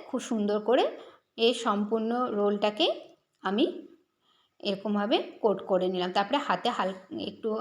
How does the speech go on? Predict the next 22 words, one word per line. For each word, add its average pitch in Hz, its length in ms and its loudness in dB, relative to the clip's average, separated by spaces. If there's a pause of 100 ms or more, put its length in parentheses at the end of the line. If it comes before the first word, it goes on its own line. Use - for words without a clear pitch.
(120)
এরকমভাবে 214 440 -2
চেপে 220 320 0
দিচ্ছি 233 260 -2
হালকা 233 280 0
করে, 277 240 2
তাতে 247 460 2
ভাজবার 190 360 2
সময় 247 300 2
ব্রেড 190 260 0
ক্রাম্বসগুলো 208 520 -2 (360)
তেলের 196 240 4
মধ্যে 208 240 0
ছড়িয়ে 190 380 4
যাবে 180 260 2
না। - 240 -4
আবারও 247 420 6
একটা 254 320 4
এরকমভাবে 220 640 2
আমি 220 220 -2
রোল 202 240 0
নিয়ে, 220 460 2 (440)
এ, 254 240 4